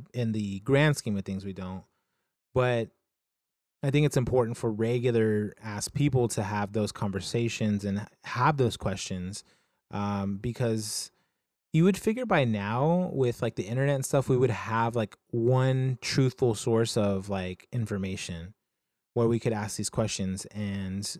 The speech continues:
they could just get answered in a layman term way. And we really don't. I mean, there's still,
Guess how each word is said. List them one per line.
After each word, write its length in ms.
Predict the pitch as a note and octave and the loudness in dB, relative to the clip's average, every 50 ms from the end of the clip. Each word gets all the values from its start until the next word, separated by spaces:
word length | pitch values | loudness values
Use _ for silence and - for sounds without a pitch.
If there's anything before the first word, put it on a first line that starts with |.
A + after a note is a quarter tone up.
| _ - | _ -6
they 140 | A2+ A#2 A2 | -4 -4 -2
could 140 | - C3 A#2 | 0 -2 -2
just 160 | A2+ G#2+ - | -2 -4 -4
get 160 | - A2 F#2 | -4 -6 -4
answered 400 | G#2 A2+ A2+ - - A#2+ A2+ G#2+ | -4 -4 -4 -2 -2 -2 -2 0
in 100 | A2 G#2 G#2 | -2 -2 -2
a 60 | G2+ | -2
layman 680 | G#2 A2 A#2 A#2+ B2+ B2+ B2+ B2 B2 A#2+ A2+ A#2 A#2 - _ _ _ _ _ _ _ _ - | -2 0 0 2 2 2 2 2 2 2 0 -2 -4 -6 _ _ _ _ _ _ _ _ -6
term 360 | - D3 C#3 C3 B2 B2 B2 A#2+ | 0 2 2 4 4 2 2 2
way. 540 | A#2 A2+ A2+ G#2+ G#2 G2+ G2 G2 G2 G2+ - _ _ _ _ _ _ _ | 2 2 2 2 0 -2 -2 -4 -6 -8 -12 _ _ _ _ _ _ _
And 180 | - A#2 A#2+ C3 | -6 0 2 6
we 100 | D3 D3 | 6 8
really 200 | D#3 D#3 C#3+ C3 | 8 8 8 6
don't. 500 | A#2+ G#2+ A#2+ B2 C3 B2 A2 G2 F#2 F2+ | 4 4 2 4 4 4 2 2 0 -2
I 80 | G2 A2 | -2 -2
mean, 140 | A2+ A2+ | 0 2
there's 200 | A2+ A#2 A2 G#2 | 2 0 0 -2
still, 840 | - - - C#3+ C3+ C3 B2+ B2+ B2 A#2+ A#2 A2+ A2 G#2+ - - - | -4 -2 2 4 6 6 6 6 6 6 6 4 4 2 0 -6 -14